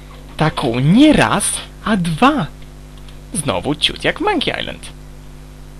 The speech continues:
Bierzemy w takim razie kartkę papieru, próbujemy podpalić ją od gorącej płytki elektrycznej,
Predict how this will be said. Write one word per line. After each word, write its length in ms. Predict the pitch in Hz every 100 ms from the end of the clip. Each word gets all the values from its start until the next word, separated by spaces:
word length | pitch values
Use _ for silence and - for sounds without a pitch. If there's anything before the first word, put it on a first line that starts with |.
| - - - - - - - - - - - -
Bierzemy 300 | 135 190 262
w 40 |
takim 220 | - 214 202
razie 220 | 170 160
kartkę 400 | - 165 - 165
papieru, 500 | 160 127 110 123 208 - - - - - - - - - - - - -
próbujemy 520 | 147 127 131 180 214
podpalić 600 | 180 - 175 170 147 -
ją 180 | 147 139
od 280 | 127 120 - - - - - -
gorącej 840 | 143 147 165 165 - 147 131 127 - - - - - - -
płytki 340 | 180 - 135
elektrycznej, 680 | 123 - 117 - 113 180